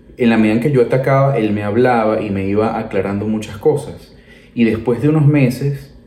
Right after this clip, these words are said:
después que él me aclaró todo eso que yo tenía revuelto en mi cabeza, yo mismo le dije que quería, que quería hacerme católico, quería hacer la primera comunión.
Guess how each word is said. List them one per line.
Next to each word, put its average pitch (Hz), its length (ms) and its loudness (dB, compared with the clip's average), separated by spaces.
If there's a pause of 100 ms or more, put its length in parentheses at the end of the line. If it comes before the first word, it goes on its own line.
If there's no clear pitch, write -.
(140)
después - 300 -6
que 185 80 0
él 180 100 0
me 175 80 0
aclaró 113 380 0
todo 156 500 2
eso 147 280 0
que - 320 -6 (280)
yo 107 160 -6
tenía 143 320 4
revuelto 120 680 0
en 131 60 2
mi 123 120 2
cabeza, 98 500 -2 (840)
yo 95 100 -8
mismo 95 220 -6
le 95 120 0
dije 90 340 -8 (400)
que - 160 -10
quería, 90 560 -6
que 90 120 -12
quería 87 240 -8
hacerme 98 300 -6
católico, 110 480 -2
quería 85 220 -8
hacer 92 220 -8
la 92 100 -6
primera 85 340 -8
comunión. 120 420 -6